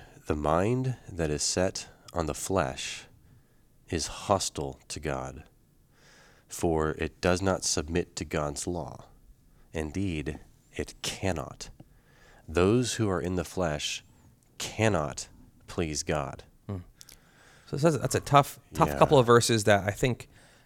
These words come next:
Speaker 2: probably feel, fill many of us with a, a bit of a sense of discomfort. And, um, <clears throat> yeah, so what is Paul saying here?
Speaker 1: Well, to, to start off, the first word of verse seven is "for." So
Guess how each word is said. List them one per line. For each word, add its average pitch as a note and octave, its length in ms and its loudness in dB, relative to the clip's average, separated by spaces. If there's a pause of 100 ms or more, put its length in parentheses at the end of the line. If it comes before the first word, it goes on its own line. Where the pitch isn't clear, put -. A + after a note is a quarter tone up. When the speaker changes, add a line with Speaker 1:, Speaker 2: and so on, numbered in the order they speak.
Speaker 2:
probably C#3+ 220 2
feel, C#3 360 4
fill C3 360 4
many A#2+ 260 4
of G#2 100 4
us G2 200 4
with G#2 140 2
a, F#2+ 180 2
a G#2 100 2
bit A#2 180 2
of D#3 100 2
a G#2 60 2
sense - 260 0
of F#2+ 160 -4
discomfort. F#2+ 680 -2 (100)
And, F2+ 380 -4 (600)
um, F2+ 720 0 (300)
<clears throat> - 300 -20
yeah, F3+ 180 0
so - 140 0
what G#2 360 2
is F#3 80 0
Paul D3 240 4
saying G#2 340 4
here? G2 360 0 (160)
Speaker 1:
Well, F2+ 380 -2
to, G#2 140 4 (340)
to F2+ 100 0
start A#2 220 8
off, G2+ 160 8
the F2+ 80 2
first G2+ 340 4
word F#2+ 200 4
of D#2+ 60 0
verse D#2 180 0
seven E2+ 300 2
is - 160 0
"for." D2+ 600 0 (300)
So E2+ 320 0